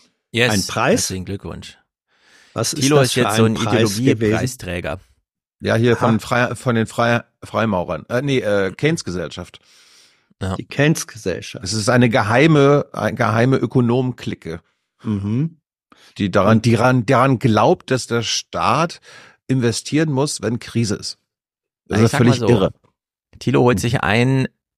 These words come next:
Speaker 1: Wirtschaftsweisen und so nach dem anderen und dann ist immer das Thema, machen die Unis noch aktuelles Programm oder sollte man nicht mal den nächsten
Speaker 3: <laughs>
Speaker 1: Schritt gehen? Postideologisch, keine Ahnung, was sind denn das für alte Lehren?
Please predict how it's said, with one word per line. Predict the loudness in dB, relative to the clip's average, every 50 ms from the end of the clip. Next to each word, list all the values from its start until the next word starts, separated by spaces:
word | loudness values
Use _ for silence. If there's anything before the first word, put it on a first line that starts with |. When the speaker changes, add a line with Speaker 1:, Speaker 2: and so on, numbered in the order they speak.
| _ _ _ _ -4
Speaker 1:
Wirtschaftsweisen | -4 -2 -2 -2 -4 -4 -2 0 0 0 0 0 -2 -2 -4
und | -2
so | 0 0 0
nach | 0 -2 -2
dem | -2 -2 -2
anderen | -2 0 0 2 2 2 0 0 -2
und | -2 -2
dann | -2 -2
ist | -4 -4 -6 -4
immer | -2 0 0 0
das | -2 -2 -4
Thema, | -2 -2 -2 0 -2 -2 -2 -2 -4 -4 -6 _ _ _ -8
machen | -6 -6 -6 -4 -4 -6
die | -4
Unis | -4 -2 -2 -2 -2 -4
noch | -6 -6 -6
aktuelles | -6 -8 -6 -6 -6 -4 -6 -6
Programm | -6 -8 -6 -4 -2 0 0 2 2
oder | 0 0 -2
sollte | -2 -4 -4 -4 -2
man | -2 0 0 2 0
nicht | 0 -2 -2
mal | -4 -4 -4 -2 0
den | 0 0
nächsten | 0 0 -2 -4 -4 -2
Speaker 3:
<laughs> |
Speaker 1:
Schritt | -2 -2 -2 -2
gehen? | -2 0 0 0 0 -2 -6 -12 -20 -20 -20 _ _ _
Postideologisch, | -4 -2 -2 -2 -4 -6 -6 -2 0 0 2 4 4 4 2 0 0
keine | -2 -2 0 0 0
Ahnung, | -2 -2 -2 -2
was | -2 -2
sind | -2 -2
denn | -2 -2
das | -4 -4
für | -2 -4 -2
alte | -2 -2 -2 -2 -2
Lehren? | 0 2 2 2 2 0 0 0 0 -2